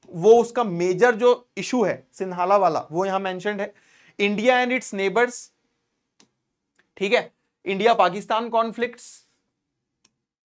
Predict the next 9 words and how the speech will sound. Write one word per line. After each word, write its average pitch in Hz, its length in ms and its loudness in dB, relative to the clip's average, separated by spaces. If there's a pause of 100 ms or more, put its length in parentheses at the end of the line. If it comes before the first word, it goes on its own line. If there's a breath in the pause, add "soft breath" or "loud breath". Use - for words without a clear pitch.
(1000)
उसी 202 220 -2
तरीके 240 340 2
से 254 100 -4
पाकिस्तान 226 640 0
में 247 160 -2
जो 247 100 -2
मैंने 240 180 -6
आपको 233 260 -4
बताया, 226 420 2